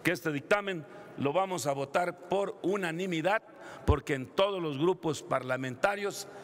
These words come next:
existe esa fuerte convicción de darle un gran reconocimiento a nuestras Fuerzas Armadas de México.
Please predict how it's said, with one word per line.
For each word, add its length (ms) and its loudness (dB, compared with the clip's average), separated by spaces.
existe 640 0
esa 200 -2
fuerte 360 0
convicción 680 0
de 140 2
darle 420 2
un 240 -2
gran 260 0
reconocimiento 1000 -2
a 140 4
nuestras 380 0
Fuerzas 560 0
Armadas 600 0
de 120 2
México. 440 -2